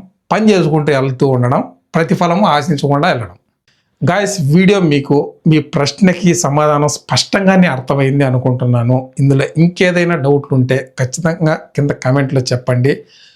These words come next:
అలాగే మన వీడియోలో మీకు బాగా నచ్చిన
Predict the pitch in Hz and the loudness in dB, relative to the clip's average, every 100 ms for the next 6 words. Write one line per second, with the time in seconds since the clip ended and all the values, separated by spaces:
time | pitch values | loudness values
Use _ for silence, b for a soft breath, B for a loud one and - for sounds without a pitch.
0 | b b _ 139 175 196 190 156 151 147 | b b _ -2 0 0 0 0 0 2
1 | 180 175 151 147 147 147 143 139 127 165 | 4 4 2 0 -2 -4 -4 -4 -2 0
2 | 185 190 185 - 151 143 - 170 | 0 -2 -4 -8 -6 -4 0 -2